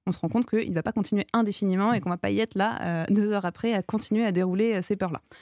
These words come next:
Soit, donc ça c'est très bien. Et ensuite, à partir de ce scénario cauchemar, on va essayer de prévenir le risque que ça arrive. Donc on va prendre chaque élément de son, euh, scénario cauchemar et on va se dire, « OK, comment est-ce que je fais en amont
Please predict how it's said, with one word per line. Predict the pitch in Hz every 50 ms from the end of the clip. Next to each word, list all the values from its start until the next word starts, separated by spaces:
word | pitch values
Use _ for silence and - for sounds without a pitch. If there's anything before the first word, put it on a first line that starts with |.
| - - - _ _
Soit, | - - 226 185 - _ -
donc | 165 160
ça | - 208
c'est | 196 - 185 165 - - _
très | - - - 160
bien. | 160 175 208 302 - _ _ - - - - - _ -
Et | 269 285
ensuite, | 254 214 - - 254 330 - - - - _
à | 240 254
partir | - 240 - - - 269 262 262
de | 220
ce | 214 - 196
scénario | - 220 208 190 190 180
cauchemar, | 175 180 - - 202 208 254 285 - -
on | - 208
va | 196 202
essayer | 208 - 233 285
de | 254 233
prévenir | - - - - 277 262 233 254 269 294 277
le | 240 208
risque | 208 233 247 - 208
que | - 202
ça | 196 - 214 190
arrive. | 175 160 - - _ _ -
Donc | 180 165
on |
va | 180 180
prendre | 180 - - 233 240 226 190
chaque | 180 - - 277 - - -
élément | 233 214 208 208 208 208 208
de | 185 175
son, | 175 - - - 190 190 185 185 - _ -
euh, | 165 156
scénario | 156 - 240 220 196 180
cauchemar | 165 - 165 - 190 208 269 - - - _
et | - 277 285
on | 262
va | 226
se | 202 - 190
dire, « | 190 240 269 269 _ _ _ _ -
OK, | - - - _
comment | - 220 254
est-ce | 285 277 -
que | - 226
je | 202 196
fais | - - 214 202 - _ _ - _ _
en | - 180 185 196
amont | 220 240 233 226 269